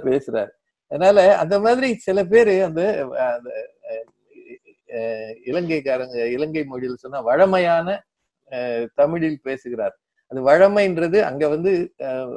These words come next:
அஹ், யூஷுவல் அப்படின்றது இருக்கு, பழகினது அப்படின்ற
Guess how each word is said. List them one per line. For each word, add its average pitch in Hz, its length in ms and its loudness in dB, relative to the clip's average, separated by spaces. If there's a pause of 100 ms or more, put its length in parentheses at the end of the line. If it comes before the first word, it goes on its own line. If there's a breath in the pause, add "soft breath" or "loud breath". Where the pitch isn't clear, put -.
அஹ், 120 300 -6
யூஷுவல் 175 600 -2
அப்படின்றது 127 580 -8
இருக்கு, 123 640 -14
பழகினது 160 640 0
அப்படின்ற 120 420 -10